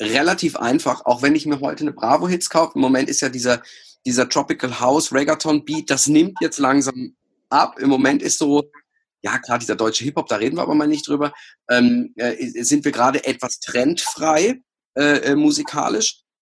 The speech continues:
Gehen wir mal so zwei Jahre zurück, wo gerade Shape of You von, äh, Ed Sheeran oder so,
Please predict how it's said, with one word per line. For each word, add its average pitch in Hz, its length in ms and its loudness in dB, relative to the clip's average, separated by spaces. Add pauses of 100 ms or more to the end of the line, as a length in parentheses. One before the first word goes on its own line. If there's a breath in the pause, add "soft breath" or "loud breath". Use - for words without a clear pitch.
(120)
Gehen 147 140 6
wir 156 80 4
mal 143 100 4
so 127 100 -4
zwei 131 300 -2
Jahre 127 300 -2
zurück, 131 400 -4
wo 139 80 -4
gerade 127 300 -6
Shape 147 320 -4
of 110 220 -12
You 156 280 4
von, 117 380 -2 (340 soft breath)
äh, 120 200 4
Ed 120 160 -4
Sheeran 170 420 2
oder 135 160 2
so, 135 280 0